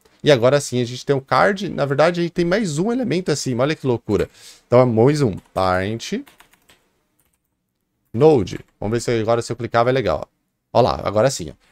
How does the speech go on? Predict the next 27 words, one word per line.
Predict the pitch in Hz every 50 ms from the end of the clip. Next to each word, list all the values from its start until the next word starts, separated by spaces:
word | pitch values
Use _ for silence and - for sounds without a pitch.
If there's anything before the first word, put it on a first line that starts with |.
| _ -
É | - 131
esse | 120 123 123 - 143
elemento | 139 127 123 117 - -
que | 120
a | 120
gente | 120 117 - -
quer | - 117 113 127 - _ _ _ _
adicionar | - 110 117 123 127 127 - - 185 - 117 131 - - -
à | - 147
nossa | 151 143 - 170
classe. | 170 - 135 110 95 92 - - 92 - - - - - -
Então, | 135 135 180 185 - - _ _
esse | - 156 190 233 240 - 247
elemento | 214 208 180 135 139 165 214 202 -
aqui | 143 131 - - 156 190 202 - _ _
é | - 135 139
o | 147
nosso | 143 143 143 - 156
card | - - 127 131 131 131
front | - 143 139 131 -
back. | 139 123 107 98 - - 87
Então, | - - 104
eu | 104
vou | 110
guardar | 113 131 127 113 92 92 110 117
aqui, | - - 120 131
ó. | 120